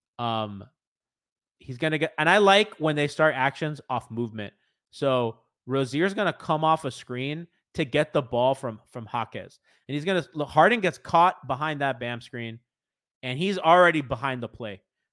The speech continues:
right? And their spacing makes sense to a degree. You know, Bam's gonna have to, like, kinda move, but, you know, at least they have Caleb on the weak side. They have Jaquez at the top of the key, who's, like, a respectable shooter.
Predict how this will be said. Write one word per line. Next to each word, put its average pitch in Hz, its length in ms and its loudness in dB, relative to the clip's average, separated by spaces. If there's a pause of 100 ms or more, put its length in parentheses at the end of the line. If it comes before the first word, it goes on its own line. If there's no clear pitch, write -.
right? 147 260 -2 (120)
And 170 120 -6
their 180 120 -2
spacing 226 520 0 (760)
makes 269 200 2
sense 269 260 -2
to 233 100 -6
a 220 40 -6
degree. 156 440 -8 (180)
You 147 120 -8
know, 139 200 -4
Bam's 160 320 -4
gonna 196 200 -6
have 165 200 -2
to, 170 80 -8
like, 131 220 -8 (200)
kinda 151 200 -6
move, 123 360 -6
but, 117 220 -6 (260)
you 135 80 -8
know, 139 60 -4
at 139 100 -4
least 180 200 -6
they 180 100 -4
have 151 320 -2
Caleb 170 460 -4 (280)
on 147 120 -10
the 139 80 -6
weak 139 220 -10
side. 135 400 -6
They 123 80 -10
have 117 220 -10
Jaquez 151 440 -6
at 139 120 -14
the - 80 -20
top 135 260 -8
of 123 60 -16
the 117 80 -12
key, 131 340 -14
who's, 117 240 -14
like, 120 160 -12
a 113 60 -14
respectable 113 560 -12
shooter. 110 400 -10